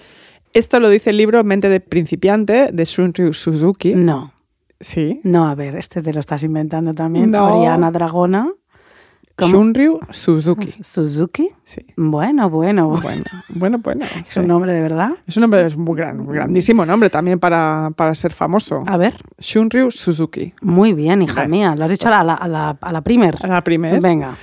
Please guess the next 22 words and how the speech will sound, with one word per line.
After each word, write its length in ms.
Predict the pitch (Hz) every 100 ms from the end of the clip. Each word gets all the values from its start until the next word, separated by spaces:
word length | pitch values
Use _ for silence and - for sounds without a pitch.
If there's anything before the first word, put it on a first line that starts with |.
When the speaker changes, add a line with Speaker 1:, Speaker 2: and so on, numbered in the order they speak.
| - - _ _
Speaker 1:
Pues, 300 | 196 185 170
eh, 360 | - 175 143
el 100 | 151
ejercicio 580 | 156 165 - 208 220 240
en 80 | 214
realidad 260 | 180 180 190
es 80 | -
puro 200 | 190 165
aprendizaje, 720 | 147 151 139 - - - -
¿no? 220 | 180 359 -
Eh, 300 | 175 175 170 156
en 120 | 165
la 120 | 160
mente 200 | 175 185
del 80 | 190
principiante 540 | 185 185 196 208 220 220
hay 120 | 175
muchas 320 | 170 180 208
posibilidades, 720 | - - 135 135 123 - -
dice, 180 | - 143
mucho 260 | 180 175 214
optimismo. 720 | - 160 285 - 131 -